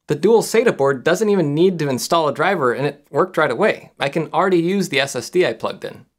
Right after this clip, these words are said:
The N V M E drive worked right out of the box, getting around four hundred twenty megabytes per second. Even this ancient Wi-Fi card has a driver loaded out of the box, but I did have to enable an old thirty-two bit memory access option to get it to connect.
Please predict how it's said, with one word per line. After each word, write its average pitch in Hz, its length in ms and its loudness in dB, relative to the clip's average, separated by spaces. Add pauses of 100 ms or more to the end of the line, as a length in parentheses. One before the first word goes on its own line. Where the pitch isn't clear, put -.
(160)
The 160 180 -2
N 247 180 2
V 214 100 2
M 208 100 2
E 254 80 2
drive 165 320 0
worked 175 340 0
right 196 300 0
out 196 60 2
of 170 60 -2
the 170 60 0
box, 170 380 0
getting 180 220 -2
around 147 260 -2
four 202 260 0
hundred 165 320 0
twenty 170 240 0
megabytes 131 480 -2
per - 100 -10
second. - 360 -8 (340)
Even 285 260 0
this 226 300 2
ancient 220 380 0
Wi-Fi 151 540 0
card 123 300 -2
has 160 200 0
a 156 60 2
driver 165 480 0
loaded 139 280 0
out 147 180 -2
of 143 60 -6
the 120 60 -8
box, 175 320 0
but 156 160 -2
I 151 100 0
did 214 320 2
have 196 240 -6
to 170 100 0
enable 143 340 -2
an 123 240 -6
old 160 320 0
thirty-two 180 560 0
bit 160 240 2
memory 135 320 0
access 110 400 -8
option 113 400 -6
to - 80 0
get 143 160 2
it 131 120 -6
to - 60 -8
connect. - 460 -10